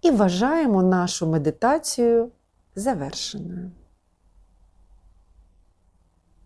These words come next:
Практикуйте, коли у вас є час,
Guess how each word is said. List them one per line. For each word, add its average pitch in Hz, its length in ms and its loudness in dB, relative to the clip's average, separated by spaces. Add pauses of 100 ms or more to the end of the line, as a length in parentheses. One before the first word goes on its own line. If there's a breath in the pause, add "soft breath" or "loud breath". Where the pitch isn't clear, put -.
(1080)
Практикуйте, 180 760 -2
коли 165 280 -2
у 156 80 -2
вас 147 260 -8
є 143 160 -4
час, 202 640 -12